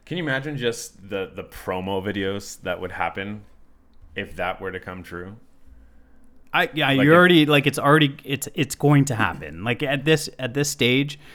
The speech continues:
Speaker 2: with the way the New England Patriots defense is playing, with the way their offense is playing, they figured out how to, to win games. They've won,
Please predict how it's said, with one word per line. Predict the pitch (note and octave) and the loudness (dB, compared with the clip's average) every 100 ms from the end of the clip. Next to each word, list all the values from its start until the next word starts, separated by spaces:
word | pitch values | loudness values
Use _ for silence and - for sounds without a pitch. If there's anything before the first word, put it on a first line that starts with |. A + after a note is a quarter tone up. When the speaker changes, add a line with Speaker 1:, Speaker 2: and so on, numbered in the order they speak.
| - - - | -20 -20 -8
Speaker 2:
with | - A2+ | -4 0
the | |
way | B2 D#3 | 4 4
the | F3 | 4
New | E3 D3 | 6 6
England | D3 C#3 | 6 2
Patriots | C#3+ A#2 - A#2+ - | 0 -2 0 -4 -4
defense | - A2 G#2+ A2+ G#2 | -6 -6 -2 -2 -2
is | G2+ | -6
playing, | - G#2+ G2+ G#2 G2+ | -6 -4 -4 -4 -4
with | G2 F#2+ | -8 -8
the | G2 | -6
way | A#2+ | -4
their | B2 G#2+ | -2 0
offense | G#2 A2 A2+ G2+ G2+ | 0 0 -2 -4 -8
is | |
playing, | - G#2 G2+ G2+ G2+ - | -10 -6 -6 -6 -8 -12
they | A2+ A2+ A#2 | -6 -4 -2
figured | - C3 C3+ B2 | -2 -2 0 0
out | A#2+ A#2+ | 0 -2
how | - - A2 A2 | -6 0 0 0
to, | - A2 G#2 | -4 -4 -4
to | - A2+ | -8 -8
win | G2+ G2+ F#2 | -4 -4 -4
games. | F2 F2+ G2+ - - _ - _ _ _ - | -6 -6 -6 -8 -14 _ -20 _ _ _ -4
They've | G#2 F#2+ | -2 -2
won, | A2+ A2+ A#2 A#2 | -4 -2 -2 -4